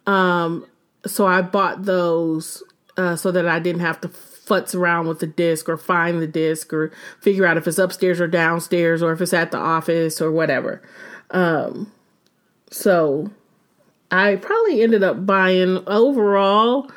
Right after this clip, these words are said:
probably, ugh, I hate to admit it, probably ten, close to ten things,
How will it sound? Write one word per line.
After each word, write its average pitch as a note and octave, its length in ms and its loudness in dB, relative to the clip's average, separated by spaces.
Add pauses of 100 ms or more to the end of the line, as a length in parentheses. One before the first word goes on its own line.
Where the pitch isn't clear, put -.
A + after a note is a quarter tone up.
(400)
probably, A#3 560 -2 (160)
ugh, A3 260 0
I F#3 200 2
hate G#3+ 160 0
to G3+ 100 2
admit F#3 220 0
it, F3+ 120 -2
probably A#3 260 2
ten, A#3 360 2
close A#3 300 0
to F3+ 80 -6
ten A#3 340 0
things, B3 480 2